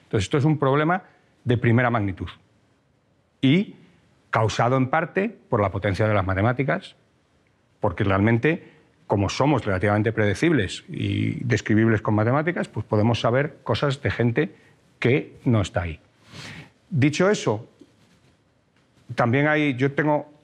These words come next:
otra visión de este problema, la del, la del robador de datos. Porque, eh, como hablábamos antes, a mí me interesa saber la dinámica de las amistades,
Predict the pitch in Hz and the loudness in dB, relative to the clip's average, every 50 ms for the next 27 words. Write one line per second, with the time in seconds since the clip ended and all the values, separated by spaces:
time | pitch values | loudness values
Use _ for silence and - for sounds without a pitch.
0 | _ _ - 139 147 143 147 147 143 135 127 - 151 147 143 139 - - 127 - | _ _ 0 0 0 2 0 0 0 -2 -2 -2 0 0 0 0 0 -2 -2 0
1 | 131 123 143 170 175 156 147 180 - - - _ _ _ _ _ _ _ _ _ | 0 0 2 2 0 0 -2 -4 -6 -10 -20 _ _ _ _ _ _ _ _ _
2 | _ _ _ _ - - _ _ _ _ _ _ _ - - - - _ _ _ | _ _ _ _ -20 -20 _ _ _ _ _ _ _ -20 -20 -20 -20 _ _ _
3 | - 156 123 113 107 107 113 110 107 107 - 113 127 117 113 110 110 107 117 117 | -2 0 0 2 2 2 2 2 0 0 -2 -2 0 0 0 0 0 0 2 2
4 | 117 120 127 123 120 113 104 98 95 - - 95 - - - _ _ _ _ _ | 2 2 2 0 0 0 0 0 -2 -2 -6 -14 -16 -18 -20 _ _ _ _ _
5 | _ _ _ _ _ _ _ _ _ _ _ _ _ _ _ - 117 104 92 - | _ _ _ _ _ _ _ _ _ _ _ _ _ _ _ -2 -2 -2 0 0
6 | 113 110 110 113 - - 123 110 107 104 104 104 104 104 107 - _ _ _ _ | 0 2 2 0 -2 -2 0 2 2 2 2 2 2 0 -2 -4 _ _ _ _
7 | _ _ _ _ 156 131 135 117 117 117 113 110 110 117 - 123 117 117 131 147 | _ _ _ _ -4 -2 0 2 2 2 0 0 -2 -2 -2 -2 0 0 2 2
8 | 165 160 160 156 - 170 175 175 - - 160 190 - - - - - - - - | 0 0 -2 -2 -2 -2 -2 -2 0 -2 -2 -2 -4 -8 -14 -20 -20 -20 -20 -20
9 | _ _ _ _ _ _ _ - - 120 143 147 160 156 139 160 147 135 - 143 | _ _ _ _ _ _ _ -2 0 2 4 4 4 2 2 0 0 0 -2 -4
10 | - 143 131 147 147 139 131 120 110 110 120 131 127 120 113 - - 101 98 95 | -4 -2 0 0 0 0 0 2 2 2 2 2 0 0 -2 -2 -2 -2 0 -2
11 | 95 90 - 92 92 87 - - 87 78 76 - - - - | -2 -4 -4 -4 -6 -6 -6 -8 -8 -10 -10 -16 -20 -20 -20